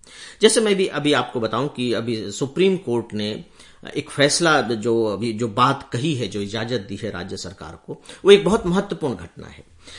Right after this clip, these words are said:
लेकिन मैंने देखा है कि वो न्यूज में भी महत-, महत्वपूर्ण तरीके से हाईलाइट नहीं, अखबारों में भी इस घटना को, इस, या ये, इस डिसीजन को महत्व नहीं दिया गया है। हाँ, दैनिक भास्कर में जरूर उस पर एडिटोरियल कमेंट आया है और उस, उस एडिटोरियल कमेंट को ही आधार बना करके मैंने इसे मुख्य विषय के रूप में चुना है,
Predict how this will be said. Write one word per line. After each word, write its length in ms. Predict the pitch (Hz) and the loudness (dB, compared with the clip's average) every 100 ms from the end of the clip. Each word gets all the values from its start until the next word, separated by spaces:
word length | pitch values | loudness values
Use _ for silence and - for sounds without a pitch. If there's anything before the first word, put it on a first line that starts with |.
| - | -2
लेकिन 180 | 185 214 | 2 4
मैंने 200 | 214 214 | 6 6
देखा 280 | 196 196 208 | 6 4 4
है 120 | 202 | 2
कि 120 | 196 | 2
वो 160 | 185 175 | 0 0
न्यूज 360 | 156 160 165 151 | 2 2 2 2
में 180 | 160 | 0
भी 120 | 151 151 | 0 -2
महत-, 400 | 139 139 - 104 | -2 -4 -8 -12
महत्वपूर्ण 720 | 123 120 127 131 127 135 135 | -10 -6 -2 -2 -2 -4 -2
तरीके 340 | 135 127 131 | 0 0 -2
से 100 | 117 | -4
हाईलाइट 520 | 113 113 113 113 110 - | -6 -6 -4 -4 -6 -6
नहीं, 140 | 113 | -4
अखबारों 520 | 101 - 143 156 180 185 | -2 -2 4 6 6 4
में 200 | 175 165 | 2 0
भी 80 | |
इस 280 | 175 151 - | -2 -2 -4
घटना 380 | 127 127 - 135 | -6 -8 -4 -4
को, 300 | 131 127 110 | -2 -2 0
इस, 220 | 123 - | -2 -4
या 160 | 123 123 | -2 0
ये, 340 | 120 123 - | 0 -2 -4
इस 140 | - 139 | -6 0
डिसीजन 440 | 147 170 160 170 | 2 4 4 2
को 140 | 151 143 | 2 0
महत्व 320 | 117 127 110 | 0 -4 -4
नहीं 160 | 101 | -4
दिया 220 | 92 92 90 | -4 -8 -8
गया 200 | 87 85 | -10 -12
है। 140 | 175 - - - | -16 -20 -20 -6
हाँ, 280 | - 131 - - - - | 0 0 -2 -20 -20 -2
दैनिक 340 | 131 196 247 | 4 4 4
भास्कर 440 | 143 139 - - 131 | -2 -4 -4 -4 -4
में 200 | 131 120 | -4 -4
जरूर 300 | 117 143 147 | -4 -4 -6
उस 200 | 131 - | -8 -8
पर 200 | 117 110 | -8 -6
एडिटोरियल 500 | 110 104 110 101 104 | -8 -8 -8 -6 -6
कमेंट 480 | 104 101 104 101 104 | -6 -6 -4 -6 -8
आया 240 | - 95 | -12 -12
है 220 | 90 - - | -12 -12 -10
और 180 | 98 | -10
उस, 260 | - 131 - | -10 -12 -10
उस 200 | 127 131 - | -12 -10 -4
एडिटोरियल 460 | 131 131 151 160 | -4 -2 -2 -2
कमेंट 400 | 147 131 135 139 | -2 -2 -2 -4
को 100 | 135 | -4
ही 100 | 165 | -4
आधार 340 | - 113 110 110 | -4 -6 -6 -6
बना 240 | 104 101 | -6 -6
करके 300 | 95 - - | -8 -10 -8
मैंने 220 | 117 131 | -6 -4
इसे 200 | 107 - | -6 -6
मुख्य 280 | 110 127 131 | -6 -6 -6
विषय 220 | 104 101 | -8 -8
के 160 | 101 90 | -10 -10
रूप 180 | 92 - | -10 -10
में 80 | 95 | -12
चुना 240 | 95 107 | -8 -6
है, 140 | 147 | -6